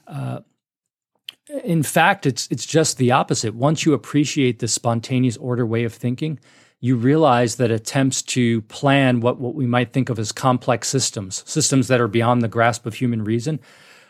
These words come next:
uh, actually lead to disaster a-, and human suffering often. Uh, the kind of the, the starkest, uh,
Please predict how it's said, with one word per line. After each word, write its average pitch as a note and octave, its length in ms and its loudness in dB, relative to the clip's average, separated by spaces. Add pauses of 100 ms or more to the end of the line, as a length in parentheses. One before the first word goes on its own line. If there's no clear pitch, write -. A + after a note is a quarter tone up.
uh, C#3 100 2
actually F#3 360 4
lead D3 220 4
to B2 100 -6
disaster A#2 640 0 (140)
a-, C#3 100 -2
and C3 220 0
human C#3 260 2
suffering A2 460 0
often. G2 360 -10 (460)
Uh, A#2 240 -2
the C3 120 -8
kind C3+ 260 2
of G#2+ 120 -6
the, B2 320 0
the A2+ 220 -4
starkest, - 840 0
uh, - 180 -8